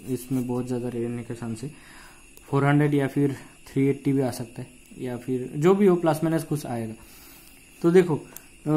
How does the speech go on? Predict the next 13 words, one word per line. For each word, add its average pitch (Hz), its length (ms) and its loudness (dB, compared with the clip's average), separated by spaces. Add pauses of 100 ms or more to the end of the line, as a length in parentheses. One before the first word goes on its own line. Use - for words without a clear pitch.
(500)
अगर 165 420 4
आप 170 280 2
जनरल, 156 240 4
सबसे 170 300 0
पहले 185 260 4
तो 185 120 2
मैं 185 180 4
general 160 340 4
के 165 100 0
लिए 165 100 4
बात 143 200 0
कर 127 120 -4
लूँगा 123 320 -4